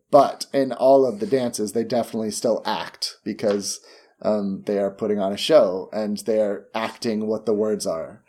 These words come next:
Whereas in competition dance, it's all about being precise and everyone's foot has to be in the exact same place and their hair has to be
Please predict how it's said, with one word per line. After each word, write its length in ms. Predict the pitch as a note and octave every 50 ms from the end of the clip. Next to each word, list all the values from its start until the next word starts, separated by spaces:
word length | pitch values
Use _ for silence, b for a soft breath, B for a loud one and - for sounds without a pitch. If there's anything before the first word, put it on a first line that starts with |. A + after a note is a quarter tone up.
| B B B B B
Whereas 420 | B - A#2+ A#2 A2 A2 G#2+ G2 A2
in 140 | A2+ G#2+ G#2+
competition 600 | - A#2 G#2 - G#2 - G3 G#3+ G#3 F3+ D#3+ C#3
dance, 460 | B2+ A#2+ A2 G#2+ G#2+ A2 G#2+ - -
it's 220 | - B2 A#2+ -
all 180 | C3 A2+ A#2 A#2
about 420 | A2+ A2+ A2+ A2 G#2 F#2 - - G#2
being 300 | A#2+ A2+ A2 G#2+ G#2 G#2
precise 680 | - A#2+ G#2 - - A#2+ G#2+ G#2 G#2 G2+ - - - -
and 480 | - - A2 G#2+ G#2 G2+ G2 G2+ - - b b b b b b b -
everyone's 460 | D3 C#3+ B2+ C3+ A#2+ A#2+ A2+ G#2 -
foot 300 | - - C3+ A#2+ - -
has 220 | C3 A#2+ A2 - -
to 60 | -
be 180 | G#2 A#2 A2+ A2+
in 80 | G#2+
the 80 | G#2 G#2+
exact 520 | F#2 E2 G2 G#2 G#2+ C#3+ A#2+ - - - -
same 220 | C#3+ B2+ A#2+ A2+
place 540 | A2 - C3+ A2+ G2+ F#2 F#2 - - - -
and 400 | A2 G#2 G#2+ G2+ G2+ G2+ G2 - B B B B B B B
their 160 | A#2+ A#2 A#2
hair 320 | G#2+ G#2+ D#3+ D#3 C#3+ C#3 B2+
has 180 | B2 A#2+ - -
to 80 | A#2+
be 240 | G#2 G#2+ A#2 A2+ A2+